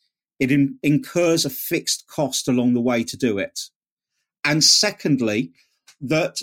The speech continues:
the pressure will be for the price of content to fall to nothing once it's digital,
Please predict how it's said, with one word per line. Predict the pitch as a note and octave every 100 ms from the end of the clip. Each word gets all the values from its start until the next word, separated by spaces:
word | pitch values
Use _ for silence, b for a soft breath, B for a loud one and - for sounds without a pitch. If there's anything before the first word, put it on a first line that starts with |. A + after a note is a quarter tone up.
| -
the | -
pressure | - F#3 F3+ - D#3+
will | D#3 D3
be | B2+ D#3+ C3 G2 A2+ D3 _ -
for | - C3 B2+ C3 -
the | A#2+
price | - E3 D#3+ -
of | D#3 -
content | D#3 C#3+ D#3 A2+ G#2+
to | A#2
fall | - C3+ B2+
to | C3
nothing | B2 C#3+ C#3 G#2+ G2 G#2+ _ _ _
once | B2 B2 B2+
it's | C3
digital, | - C#3 C3 - G#2+ G2